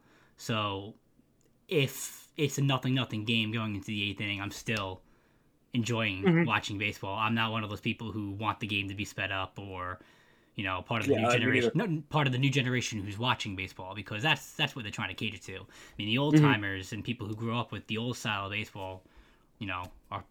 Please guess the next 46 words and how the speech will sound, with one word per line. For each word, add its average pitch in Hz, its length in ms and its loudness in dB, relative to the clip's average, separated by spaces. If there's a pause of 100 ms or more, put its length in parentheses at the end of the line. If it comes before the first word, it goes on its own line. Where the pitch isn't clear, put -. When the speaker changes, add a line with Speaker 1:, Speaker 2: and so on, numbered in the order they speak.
Speaker 1:
perfectly 110 380 -4
fine 110 280 -4
with 95 80 -12
the 104 60 -10
way 98 100 -6
the 95 100 -8
game 92 240 -6
is 90 80 -10
being 90 180 -8
played. 92 360 -8 (1000)
But 92 260 -4 (760)
new 127 100 4
generation, 120 520 2
they're 127 100 4
Speaker 2:
I 127 40 6
Speaker 1:
trying 117 120 4
Speaker 2:
agree. 110 40 2
Speaker 1:
to 107 40 -4
bring 113 140 0
in 107 160 -2
more 107 180 -2
revenue, 101 640 -2
so 110 160 -4
it 110 60 -2
makes 110 240 -2
sense. 107 260 -2
But - 300 -4 (440)
getting 160 260 2
rid 139 140 4
of 120 100 0
the 117 120 -2
long 123 280 0
ball 107 200 -4
is 95 80 -6
probably 113 240 -2
not 113 240 0
going 98 240 -6
to 95 400 -10 (500)
attract 120 280 4
Speaker 2:
The 175 60 12
Speaker 1:
any 165 80 12
Speaker 2:
worst 147 200 12
thing 135 120 10
they 127 60 8
could 120 60 4
Speaker 1:
it's, 120 60 4